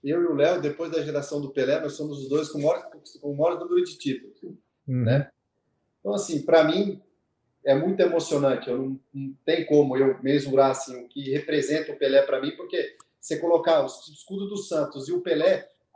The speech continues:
Speaker 1: eles estão no mesmo tamanho, eu acredito.
Speaker 2: Ô, Marco Antônio, é, pega pro seu lado profissional, além do seu lado de admirador, de fã, pro jornalismo esportivo,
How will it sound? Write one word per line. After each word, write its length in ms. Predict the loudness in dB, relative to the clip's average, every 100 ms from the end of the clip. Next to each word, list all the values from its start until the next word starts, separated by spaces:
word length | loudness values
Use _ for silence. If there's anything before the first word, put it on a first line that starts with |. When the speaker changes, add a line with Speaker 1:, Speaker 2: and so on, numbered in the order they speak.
| -10
Speaker 1:
eles 180 | -10 -6
estão 340 | -6 -6 -10 -18 _ -12
no 120 | -6
mesmo 200 | -6 -4
tamanho, 340 | -4 -4 -6 -8
eu 60 |
acredito. 320 | -8 -12 -14 _ _ _ _ _ _ -20 -20 -20 -20 _
Speaker 2:
Ô, 340 | 8 10 12 10
Marco 240 | 8 6
Antônio, 480 | 6 8 8 8 6 4
é, 680 | 4 6 6 4 4 2 0 -10 _ -6
pega 260 | 2 2
pro 180 | 2 -2
seu 180 | 2 2
lado 280 | 2 0 -2
profissional, 880 | -2 -4 -2 -2 2 4 4 2 -4
além 260 | -8 -6 -4
do 100 | -4
seu 200 | 2 4
lado 380 | 6 6 4 0
de 320 | 2 2 2
admirador, 760 | 4 6 8 8 10 10 10 8
de 140 | -10 _
fã, 260 | 2 2 2 _ _ _ _ _ _ -16 0
pro 140 | 4
jornalismo 560 | 8 8 10 8 8 6
esportivo, 840 | 2 6 6 6 6 8 6 -4